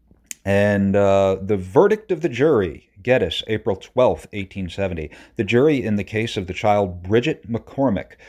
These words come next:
who was killed by the Geddes Street Railway car last Sunday,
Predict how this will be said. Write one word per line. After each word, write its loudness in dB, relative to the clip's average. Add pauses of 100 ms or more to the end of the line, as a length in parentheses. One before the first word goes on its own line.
(140)
who -4
was -2
killed -2
by 2
the -2
Geddes -2
Street -6
Railway 0
car -2
last -6
Sunday, -8